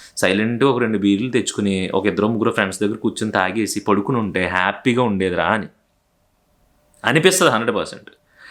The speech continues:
అలా అనిపించకూడదు అంటే నువ్వు స్పృహలో ఉండాలి. నేను కోరుకునేది ఏంటంటే మన వ్యూవర్స్ అందరూ కూడా రెండు వేల ఇరవై నాలుగులో స్పృహలో ఉండండి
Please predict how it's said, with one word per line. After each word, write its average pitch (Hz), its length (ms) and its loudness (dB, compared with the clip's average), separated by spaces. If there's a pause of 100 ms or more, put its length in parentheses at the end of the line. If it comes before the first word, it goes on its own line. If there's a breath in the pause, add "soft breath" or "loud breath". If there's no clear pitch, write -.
(180 loud breath)
అలా 95 140 4
అనిపించకూడదు 113 680 0
అంటే 98 220 -2
నువ్వు 175 140 -2
స్పృహలో 117 500 0
ఉండాలి. 76 320 -8 (680 soft breath)
నేను 98 220 2
కోరుకునేది 107 580 2
ఏంటంటే 92 420 -2
మన 113 200 0
వ్యూవర్స్ 101 480 2
అందరూ 98 280 -2
కూడా 92 460 -2
రెండు 104 300 0
వేల 113 220 2
ఇరవై 107 360 0
నాలుగులో 101 460 -2
స్పృహలో 113 540 0
ఉండండి 101 480 -2